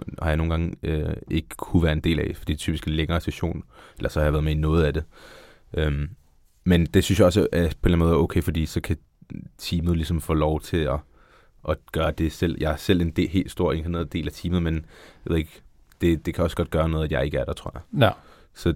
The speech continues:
Speaker 1: så det, det, det lader jeg mig nogle gange gøre, for, og så får jeg ligesom feedbacket fra det, den retro, eller typisk vil det jo være nogle, nogle features eller stories, eller et eller andet, vi skal gøre,
Speaker 2: Ja.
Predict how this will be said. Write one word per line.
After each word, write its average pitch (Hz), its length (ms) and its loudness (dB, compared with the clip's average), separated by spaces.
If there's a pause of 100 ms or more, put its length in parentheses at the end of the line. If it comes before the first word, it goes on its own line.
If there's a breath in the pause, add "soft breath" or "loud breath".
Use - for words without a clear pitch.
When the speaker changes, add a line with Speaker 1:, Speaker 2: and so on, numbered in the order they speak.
(100)
Speaker 1:
så - 120 -4
det, 78 360 -4
det, 90 200 8
det 90 100 8
lader 85 180 6
jeg 78 100 0
mig 80 100 -2
nogle 80 140 0
gange 78 160 0
gøre, 76 360 -2
for, 76 400 -4
og - 100 -2
så - 100 -6
får - 180 2
jeg 80 80 4
ligesom 78 320 -2 (760)
feedbacket 82 580 0
fra 76 280 0
det, 80 240 0 (120)
den 78 160 0
retro, 78 320 0
eller 67 160 0
typisk - 340 2
vil 85 80 2
det 80 60 0
jo 76 40 0
være 71 160 -2
nogle, 76 140 -4 (300)
nogle 76 460 0
features - 280 -2
eller 73 140 0
stories, 80 380 -2
eller 80 120 2
et 82 40 4
eller 85 120 2
andet, 80 100 0
vi 73 120 -6
skal - 20 -10 (140)
gøre, 76 200 -2 (240 loud breath)
Speaker 2:
Ja. 107 100 6